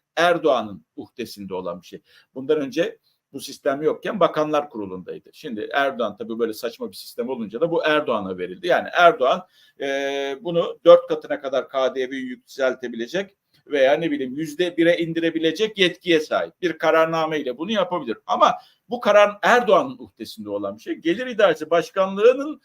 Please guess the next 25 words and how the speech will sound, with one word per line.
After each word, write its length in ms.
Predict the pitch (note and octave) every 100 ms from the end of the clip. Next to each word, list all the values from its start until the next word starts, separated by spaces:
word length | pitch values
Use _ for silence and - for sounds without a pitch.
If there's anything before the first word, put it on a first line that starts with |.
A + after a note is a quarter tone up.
| _
sitesindeki 760 | - - F3 - A#2+ A#2 A2 -
peki 280 | A2+ -
neydi? 320 | G#2+ G#2+ G2+ - _ _ _ _
O 200 | - B3
da 260 | C4+ C4 C4 _
şunu, 460 | - B3 B3 B3 -
şöyle 380 | - A3+ A3 D#3
bir 80 |
açıklama 520 | A#2 G#2+ - - A2+ A2
getiriyorlar. 720 | A2 G#2+ - G#2 A2 - E4
Ya 300 | E4 A#3+ -
diyorlar, 280 | D3+ A2
"Şimdi 220 | A2+ E3+ D#3
bir 60 |
simit 580 | E3 - F#3+ A3+ A3+ _
dükkan, 340 | C#3+ - - - -
bir 160 | G#3+ - _ -
fırını 320 | F#3+ G#3+ E3
düşünün." 420 | - G2 F2+ E2+
diyorlar. 340 | D#2+ - - _ _ _ _
Evet, 260 | F3 C3+ -
düşünelim. 360 | D#3 B2 F2+ - _ _ _
Fırın 360 | A#3+ A3 A3
simit 400 | - - A#3 A3+
yapıyor. 360 | C#3+ - F3